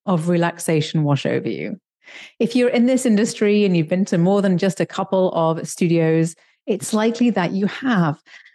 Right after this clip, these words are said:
And in that moment, if you could just hit pause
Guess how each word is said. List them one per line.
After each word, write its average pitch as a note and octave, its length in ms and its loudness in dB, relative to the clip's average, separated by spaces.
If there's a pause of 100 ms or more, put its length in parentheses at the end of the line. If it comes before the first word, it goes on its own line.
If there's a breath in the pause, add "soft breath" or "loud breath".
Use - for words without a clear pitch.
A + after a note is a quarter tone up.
(100)
And A#3 140 2
in C#4 100 4
that D#4+ 160 2
moment, G3 720 0 (480 soft breath)
if A#3 200 0
you D4 120 2
could F#4 160 -2
just - 260 -2
hit A#3+ 240 -4
pause E3+ 680 0